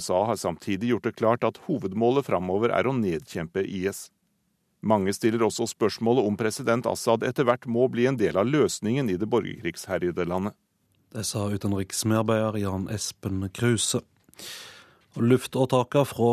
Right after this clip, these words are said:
Speaker 2: koalisjonen leie av Saudi-Arabia held fram i Sanaa, hovedstaden i Jemen. Både flyplassen og en base for Houthi-militsen er treft i løpet av natta. Militsen sin framrykking forrige uke sendte presidenten på flukt ut av landet.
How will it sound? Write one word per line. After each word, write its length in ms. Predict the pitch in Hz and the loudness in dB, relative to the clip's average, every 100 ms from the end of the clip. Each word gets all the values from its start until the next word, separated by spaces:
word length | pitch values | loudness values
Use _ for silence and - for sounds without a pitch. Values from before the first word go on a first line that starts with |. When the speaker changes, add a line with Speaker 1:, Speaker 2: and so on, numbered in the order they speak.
| - | 4
Speaker 2:
koalisjonen 720 | 127 127 127 117 107 123 147 | 4 4 4 4 4 4 4
leie 240 | 127 110 | 4 4
av 300 | 107 110 107 110 | 4 2 2 0
Saudi-Arabia 840 | - 104 98 101 104 101 101 117 120 | 0 0 2 2 2 2 2 2 2
held 160 | 113 98 | 2 0
fram 380 | - 104 117 131 | 0 0 2 2
i 220 | 120 117 | 2 2
Sanaa, 460 | - 120 113 117 156 | 2 2 4 4 2
hovedstaden 580 | 131 117 107 - 113 110 | 2 0 -2 0 0 2
i 140 | 113 113 110 | 2 2 2
Jemen. 320 | 110 104 135 165 - - - - | 2 4 2 -2 -8 -16 -16 0
Både 240 | 127 127 | 2 4
flyplassen 560 | 131 123 120 113 156 160 | 4 2 4 0 2 4
og 160 | 139 | 4
en 140 | 123 117 | 4 4
base 240 | 117 - 110 | 2 2 -2
for 160 | 117 110 | 0 0
Houthi-militsen 800 | - 107 104 101 - - 113 95 | 0 0 2 0 -2 -4 -2 -2
er 160 | 101 95 | -4 -2
treft 320 | 113 101 - | -4 -4 -4
i 60 | 95 | -2
løpet 240 | 98 92 | -2 -2
av 160 | 92 87 | -4 -2
natta. 400 | 92 90 - 87 - - - - - 113 | -4 -4 -6 -10 -10 -16 -16 -16 -4 0
Militsen 400 | 113 110 - 110 | 2 0 0 0
sin 240 | - 110 | 0 0
framrykking 560 | - 104 104 107 117 117 | 0 -2 0 0 0 2
forrige 380 | 127 98 101 | 2 2 0
uke 160 | - 143 | 0 0
sendte 300 | - 123 101 | 0 0 0
presidenten 640 | 104 107 110 104 87 - 113 | -2 -2 0 0 0 -4 -2
på 80 | 110 | -2
flukt 560 | - 107 127 - - | -2 0 0 -2 -4
ut 240 | 117 117 123 | -2 0 0
av 80 | |
landet. 400 | 120 117 147 160 | 2 2 0 -2